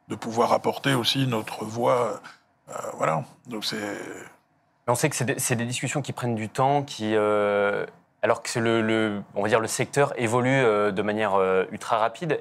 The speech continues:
Speaker 2: Est-ce que, euh, est-ce qu', est-ce qu'il y a, pas, pas une chronologie idéale, parce que vous l'avez dit, il faut contenter tout le monde, mais, euh, ou en tout cas un process, euh, plus,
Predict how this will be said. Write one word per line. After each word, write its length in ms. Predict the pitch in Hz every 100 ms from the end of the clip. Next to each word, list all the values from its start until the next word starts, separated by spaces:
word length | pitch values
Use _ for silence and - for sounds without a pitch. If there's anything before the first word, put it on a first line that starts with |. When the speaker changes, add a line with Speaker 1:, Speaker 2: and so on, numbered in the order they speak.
| -
Speaker 2:
Est-ce 200 | 107 -
que, 120 | 135
euh, 580 | 139 120 107 101 101 98 - _ _ _ _ _ _ _ _ _ _ _
est-ce 100 | -
qu', 80 | - -
est-ce 140 | 104
qu'il 100 | -
y 40 | 131
a, 60 | - - -
pas, 120 | 120
pas 120 | -
une 60 | 147
chronologie 440 | 143 143 143 127
idéale, 280 | 135 143 135
parce 140 | 117
que 100 | -
vous 60 | 107
l'avez 220 | 113 113
dit, 160 | 117 131
il 60 |
faut 120 | 113 107
contenter 400 | 110 107 110 110
tout 100 | 123
le 60 |
monde, 160 | 147 170
mais, 160 | 113
euh, 300 | 104 104 104 107 - _ _ _ _ -
ou 60 | 110
en 40 |
tout 80 | 113
cas 120 | 135
un 60 | 123
process, 640 | - 131 - 147 156 -
euh, 280 | 110 107 101 -
plus, 420 | - 123 117 117